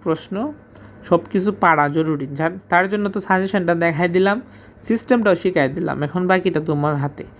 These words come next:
এই সিস্টেমে তুমি যদি সাজেশনটা ফলো করো, আমার বিশ্বাস তোমার নাইনটি পার্সেন্ট প্লাস কমন পড়বেই পড়বে ইনশাল্লাহ। আর প্র্যাকটিস যদি মডেল টেস্টে পরীক্ষা দিয়ে আরও করো, তাইলে তোমার ওই সমস্যাটা, মানে, সট-, সময়ের মধ্যে যে লেখা শেষ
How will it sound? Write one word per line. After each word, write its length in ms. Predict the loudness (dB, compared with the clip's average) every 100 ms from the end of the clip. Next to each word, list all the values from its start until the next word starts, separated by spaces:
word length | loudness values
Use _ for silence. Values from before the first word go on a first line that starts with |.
| -20 -20 -18 -2
এই 220 | 2 2
সিস্টেমে 500 | 2 -2 0 0 2
তুমি 220 | 0 0
যদি 140 | 0 0
সাজেশনটা 580 | 2 2 2 -2 0
ফলো 320 | 2 4 4 4
করো, 260 | 0 -2
আমার 380 | -2 -4 -2 -4
বিশ্বাস 440 | -4 -6 -2 -2 -2 -12 -20 -16 -2
তোমার 200 | 0 2
নাইনটি 380 | 2 2 0
পার্সেন্ট 500 | 0 0 0 -4 -4 0
প্লাস 380 | 4 4 4 -2
কমন 380 | -4 -2 -2 -4 0
পড়বেই 360 | -2 0 -4
পড়বে 340 | -2 -8 -8 -6
ইনশাল্লাহ। 560 | -6 -4 -4 -4 -6 -8 -8 -10 -20 -14 0
আর 180 | 2 2
প্র্যাকটিস 480 | 0 -4 0 0 2
যদি 160 | 0
মডেল 320 | 2 2 2
টেস্টে 260 | 0 -2 0
পরীক্ষা 320 | 2 0 0
দিয়ে 180 | 2 4
আরও 200 | 4 4
করো, 380 | 2 2 2 0
তাইলে 240 | 0 2 0
তোমার 220 | 0 -2
ওই 180 | -2 -2
সমস্যাটা, 580 | -6 -6 -8 -8 -4
মানে, 300 | -2 -2 -4 -6 -16 -20 -2
সট-, 280 | 0 0 -2
সময়ের 420 | 0 2 4 2
মধ্যে 260 | 0 0 0
যে 140 | 0
লেখা 300 | 0 0 -2
শেষ 240 | 2 0